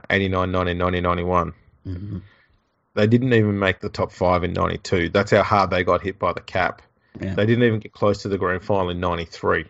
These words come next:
Speaker 1: It wasn't until ninety-four. So it took them two years to recover from it, to make the grand final again and become premiers. And then never saw them in a grand final until twenty nineteen.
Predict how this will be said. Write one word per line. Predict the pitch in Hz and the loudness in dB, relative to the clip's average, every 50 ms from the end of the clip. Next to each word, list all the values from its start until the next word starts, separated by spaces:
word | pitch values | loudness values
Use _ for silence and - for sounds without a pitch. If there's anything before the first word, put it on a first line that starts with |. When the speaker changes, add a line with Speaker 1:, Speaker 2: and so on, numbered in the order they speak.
| - - | -10 -8
Speaker 1:
It | 92 | -2
wasn't | 95 107 113 117 113 | 2 4 4 4 4
until | 107 107 - 107 101 | 2 2 2 0 2
ninety-four. | 98 101 95 95 92 85 - - - 101 95 87 78 - - 80 | 2 2 2 2 0 -2 -4 0 2 4 4 4 2 0 -2 -2
So | 82 | -4
it | 82 - | -2 0
took | - 120 110 | 0 0 0
them | 117 107 | 0 -2
two | - - 120 | 2 4 4
years | 113 104 104 107 104 98 92 - | 4 6 4 4 2 2 0 -2
to | - 101 | -2 -2
recover | 98 92 - - 98 95 98 | -2 0 0 0 0 0 0
from | - - - 85 87 | -2 -2 -2 -2 0
it, | 110 127 - - _ _ _ _ _ _ _ _ _ _ _ _ _ _ - | -2 -4 -6 -10 _ _ _ _ _ _ _ _ _ _ _ _ _ _ -6
to | - 107 | -2 0
make | 98 98 101 101 | 2 0 0 0
the | 113 | -4
grand | 101 107 110 104 98 95 - | -2 0 2 2 0 0 0
final | - 104 104 101 98 98 | 2 2 4 2 2 0
again | 92 98 98 95 | -2 -2 -4 -2
and | 90 | -2
become | 95 95 - 98 95 95 | -4 -4 -2 -4 -4 -4
premiers. | - - 110 107 101 92 87 - 113 - - - _ _ _ _ _ _ _ _ _ _ - | -2 0 0 0 0 0 -2 -4 -6 -8 -10 -14 _ _ _ _ _ _ _ _ _ _ 0
And | 104 107 104 104 | 0 2 2 4
then | 107 120 143 156 160 147 - _ _ _ _ _ _ _ _ _ _ | 4 4 4 4 2 -2 -6 _ _ _ _ _ _ _ _ _ _
never | - 104 104 101 98 | 0 2 2 2 2
saw | 95 - 107 104 | 0 0 0 0
them | 101 95 | 2 0
in | 95 | -2
a | 92 | -2
grand | 101 95 92 90 | 0 0 0 0
final | - - 95 92 87 | 0 0 0 0 0
until | 87 - - 92 87 | -2 -4 -6 -6 -6
twenty | - 95 90 90 | -4 -4 -4 -2
nineteen. | 85 85 85 85 85 - 87 87 85 85 | -2 -2 -4 -4 -2 -2 -4 -4 -4 -6